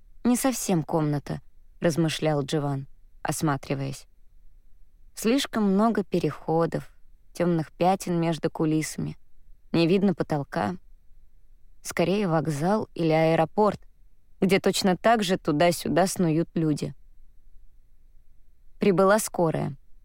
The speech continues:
Сквозь не к месту падающий снег приближалась пара врачей в тёмной форменной одежде. Мужчина и женщина, похожая на подростка.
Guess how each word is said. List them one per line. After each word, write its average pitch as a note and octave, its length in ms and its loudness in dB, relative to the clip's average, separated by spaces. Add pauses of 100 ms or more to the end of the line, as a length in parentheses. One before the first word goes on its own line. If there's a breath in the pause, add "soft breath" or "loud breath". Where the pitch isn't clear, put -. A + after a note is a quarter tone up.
(500)
Сквозь F#3+ 380 2
не G#3 140 4
к - 80 0
месту G#3 420 4
падающий E3+ 640 2
снег G3 460 0 (380)
приближалась F#3+ 760 4
пара G#3+ 300 4
врачей G3 500 2
в - 80 -8
тёмной F#3+ 440 2
форменной D#3+ 680 0
одежде. D3+ 540 -4 (440)
Мужчина F#3 560 4 (480)
и B3 120 4
женщина, D#3 600 0 (320)
похожая E3 480 4
на D#3+ 100 4
подростка. E3+ 600 0